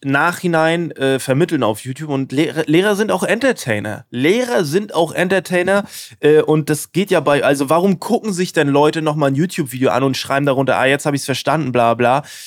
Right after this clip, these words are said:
Ähm, du musst es halt einfach nur sympathisch rüberbringen. Ich glaube auch,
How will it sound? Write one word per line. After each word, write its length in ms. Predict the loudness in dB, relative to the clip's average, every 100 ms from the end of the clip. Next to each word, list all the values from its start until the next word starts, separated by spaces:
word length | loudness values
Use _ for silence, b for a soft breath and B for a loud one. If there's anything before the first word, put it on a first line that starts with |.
| B _
Ähm, 300 | 2 4 2
du 100 | 2
musst 240 | 0 0 -4
es 100 | -2
halt 160 | 0
einfach 220 | 2 2
nur 140 | 2 2
sympathisch 640 | 0 -2 -2 -2 -6 -12 _ -20 -20 _ -4
rüberbringen. 360 | -2 -2 -2
Ich 80 | -4
glaube 360 | 0 2 4 4
auch, 260 | 2 0